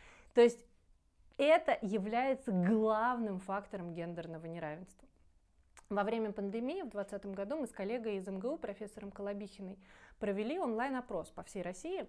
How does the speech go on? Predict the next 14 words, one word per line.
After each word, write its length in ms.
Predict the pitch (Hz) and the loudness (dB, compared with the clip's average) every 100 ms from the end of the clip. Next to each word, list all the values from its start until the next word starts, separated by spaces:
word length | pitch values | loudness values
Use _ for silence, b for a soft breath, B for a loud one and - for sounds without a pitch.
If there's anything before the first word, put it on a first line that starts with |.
| - - | -12 -10
где 280 | 190 208 | -4 -2
попытались 440 | 269 - 196 233 220 | -4 -6 -4 -4 -2
померить, 500 | 202 185 262 233 - - | -4 -2 -2 -4 -8 -10
как 280 | - 233 - - | -2 -2 -2 -8
изменилось 680 | 185 202 214 226 185 190 - | -4 -2 0 0 -2 -6 -12
распределение 840 | 196 - - 190 208 196 190 180 | -12 -14 -10 -6 -4 -2 -2 -4
времени 380 | 190 180 170 170 | -4 -4 -6 -6
на 160 | 175 | -6
домашний 460 | 165 165 170 - 196 | -6 -8 -10 -12 -8
труд 260 | 269 302 | -6 -4
и 20 | 185 | -6
уход 280 | 190 214 | -4 -8
за 80 | 190 | -6
детьми 360 | 190 220 320 | -10 -8 -8